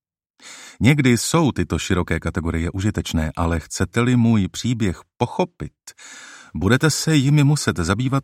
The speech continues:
podrobněji. Jsem sice běloch, ale neidentifikuji se s bílými protestanty ze severovýchodu. Naopak, identifikuji se s miliony bílých Američanů skotsko-irského původu,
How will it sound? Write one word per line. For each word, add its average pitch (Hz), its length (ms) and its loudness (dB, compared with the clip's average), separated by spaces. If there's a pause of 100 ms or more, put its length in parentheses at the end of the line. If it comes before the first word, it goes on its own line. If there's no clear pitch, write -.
(100)
podrobněji. 87 680 -4 (1120)
Jsem 104 380 2
sice 101 400 -4
běloch, 87 540 -2
ale 101 300 2 (540)
neidentifikuji 95 1080 0
se 82 220 -2
s 73 80 -6
bílými 95 460 2
protestanty 80 600 -6
ze 73 120 -8
severovýchodu. 71 800 -10 (220)
Naopak, 76 400 -4 (440)
identifikuji 101 880 0
se 104 240 -2
s - 180 -6
miliony 98 540 2
bílých 87 520 -2
Američanů 95 600 0
skotsko-irského 85 1080 -4
původu, 80 560 -6